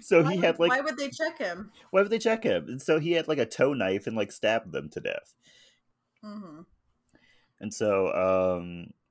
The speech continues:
Speaker 1: Evelyn then escapes somehow. I don't know. They just let her go 'cause she says she has to go to the bathroom. <laughs> And so they just let her
Speaker 2: Right.
Speaker 1: go.
Speaker 2: They
Speaker 1: Weird.
Speaker 2: trust her. She's
Speaker 1: Yeah.
Speaker 2: literally, um, brand-, like,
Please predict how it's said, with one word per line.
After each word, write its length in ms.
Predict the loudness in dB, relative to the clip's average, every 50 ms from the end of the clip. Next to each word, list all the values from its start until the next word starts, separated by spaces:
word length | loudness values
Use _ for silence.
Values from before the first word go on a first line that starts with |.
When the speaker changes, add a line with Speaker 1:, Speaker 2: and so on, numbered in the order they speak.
| _ _ _ -20 _ -2
Speaker 1:
Evelyn 460 | 0 2 2 2 0 -2 0 0 0 0
then 320 | -2 -2 -2 -4 -6 -6 -6
escapes 520 | -6 -8 -6 -4 -2 -2 -2 -4 -6 -10
somehow. 760 | -6 -4 -4 -4 -4 -4 -4 -2 -2 -2 -2 -4 -6 -6 -8 _ _ _ _ _ _ _ _ -8 -4
I 80 | -2
don't 180 | -2 -2 -2 -4
know. 80 | -6 -4 -2
They 100 | -2 0
just 220 | 2 2 0 0
let 240 | 0 2 0 0 0
her 160 | -2 -6 -6
go 320 | -4 0 2 2 2 2 0
'cause 160 | -4 -6 -8
she 120 | -6 -6 -4
says 220 | -2 -2 -2 -2
she 80 | -2 -4
has 100 | -4 -4
to 60 | -4
go 160 | -2 -2 -2
to 120 | -2 -2 -6
the 100 | -6 -6
bathroom. 600 | -8 -6 -6 -6 -8 -6 -6 -6 -2 -2 -2 4
<laughs> 40 | 4
And 140 | 4 4 4
so 180 | 6 6 6
they 160 | 6 6 4 2
just 200 | 4 2 2 2 4
let 220 | 4 6 6 6 6
her 60 | 4
Speaker 2:
Right. 240 | 0 -2 -6 _ -4
Speaker 1:
go. 400 | 2 4 6 8 8 6 6 0 -4 -8 -10 -10 -10 -12 _ -14 -6 0
Speaker 2:
They 80 | 2 4
Speaker 1:
Weird. 80 | 4 6
Speaker 2:
trust 680 | 4 4 2 0 -2 -6 -4 -2 -2 -4 -6 -10 -10 -6
her. 680 | -4 -2 -2 0 -2 -2 -2 -2 -2 -2 -4 -6 -8 -12 -20 _ _ _ _ _ _ _ _ _ _ _
She's 260 | -18 -12 -10 -4 0
Speaker 1:
Yeah. 80 | 4
Speaker 2:
literally, 580 | 6 6 8 6 6 2 0 -2 -6 -10 -10 -12 -14 -14 -8 -4
um, 480 | -2 0 0 -2 -4 -6 -12 -14 -18 -20 _ _ _ _ _ _ _ _ _ _ _ _ _ -20
brand-, 460 | -12 -4 0 0 2 2 0 -4 -6 -4
like, 340 | -2 -2 -2 -4 -6 -10 -14